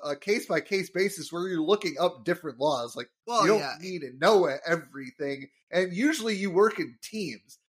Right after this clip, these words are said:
Speaker 1: So,
Speaker 2: Yep.
Speaker 1: like, everybody has, like, their own set of knowledge.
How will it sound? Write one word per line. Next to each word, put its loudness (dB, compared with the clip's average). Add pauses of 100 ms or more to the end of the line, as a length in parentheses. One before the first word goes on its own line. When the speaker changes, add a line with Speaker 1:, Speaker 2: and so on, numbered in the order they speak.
Speaker 1:
So, 2
Speaker 2:
Yep. 6
Speaker 1:
like, 2 (640)
everybody 4
has, 2
like, -6
their -2
own -2
set -4
of -6
knowledge. -2